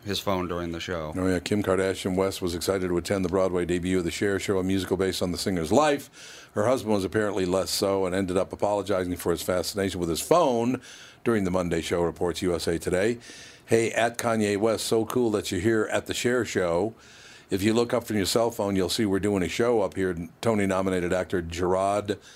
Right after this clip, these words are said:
Speaker 2: Spector had tweeted during the performance, "It's opening night, kind of a big deal for us. Thanks so much. Please pardon my lack of etiquette. We have so much," oh, yeah, okay.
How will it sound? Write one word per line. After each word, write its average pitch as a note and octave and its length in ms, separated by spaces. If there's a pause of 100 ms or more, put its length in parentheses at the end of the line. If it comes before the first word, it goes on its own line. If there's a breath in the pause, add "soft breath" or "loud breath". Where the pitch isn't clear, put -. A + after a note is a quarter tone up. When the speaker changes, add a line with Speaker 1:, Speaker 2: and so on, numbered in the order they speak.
(160 loud breath)
Speaker 2:
Spector - 800 (120)
had F#2 160
tweeted F#2+ 300
during F#2 200
the E2+ 60
performance, F2 600 (460 loud breath)
"It's - 140
opening F#2+ 340
night, G#2 220
kind G#2+ 160
of F#2 60
a F#2 40
big F#2 220
deal G#2 220
for F2+ 140
us. F2 180
Thanks G2 260
so F2+ 180
much. G#2+ 420 (600 loud breath)
Please E3+ 240
pardon C#3+ 280
my A2 120
lack A#2 280
of G2+ 80
etiquette. A2 380
We G#2+ 120
have F#2+ 120
so A#2 140
much," G#2+ 260
oh, G2+ 380
yeah, G2 320
okay. F2+ 340